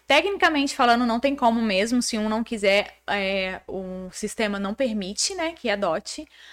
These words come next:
Mas é extremamente importante o casal estar alinhado com todas as escolhas, com todas as decisões,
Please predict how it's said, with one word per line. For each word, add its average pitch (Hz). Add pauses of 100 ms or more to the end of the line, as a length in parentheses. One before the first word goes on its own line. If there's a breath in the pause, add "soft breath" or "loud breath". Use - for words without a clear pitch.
(220 loud breath)
Mas 220
é 226
extremamente 254
importante 247
o 254
casal 233
estar 226
alinhado 214
com 220
todas 233
as 262
escolhas, 226
com 220
todas 214
as 254
decisões, 226